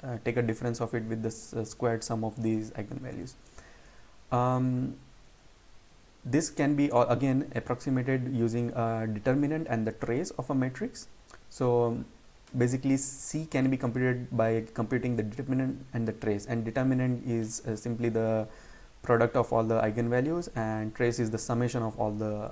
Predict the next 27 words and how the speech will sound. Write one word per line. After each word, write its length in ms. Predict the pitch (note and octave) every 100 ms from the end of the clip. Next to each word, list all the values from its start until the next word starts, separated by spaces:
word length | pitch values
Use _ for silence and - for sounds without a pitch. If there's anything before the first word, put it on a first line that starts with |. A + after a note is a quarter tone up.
| A2+
eigenvalues, 560 | G#2+ G#2+ G#2+ A2+ -
right? 200 | - A#2+ C3 - - - -
So 120 | - C3
if 120 | C3
C 480 | B2+ - - F3 G#3
is, 320 | C#3 - - - - A#2+ G#2+ -
uh, 300 | A#2 A2 G#2+
bigger 360 | G#2+ A#2+ A#2
than 200 | A2 A2
zero, 240 | G#2 A#2 F3+
then 160 | C#3
it's 240 | A#2 A2 -
a 240 | G#2+ G#2+
definite 380 | G#2 - A2+ G#2
corner. 320 | - G#2+ C#3+ F3
If 160 | A#2+
it, 80 | A#2
C 220 | - B2+
is 160 | B2 A2
very 260 | G#2+ G#2+ A2
small, 340 | - A#2 D#3
then 200 | D3+ B2
it's 220 | A2 -
considered 440 | - A2+ A#2 G#2+ G#2+
a 260 | G#2 G#2
flat 400 | G#2+ - G#2+ G#2+
region. 400 | A#2 A#2 F3 F#3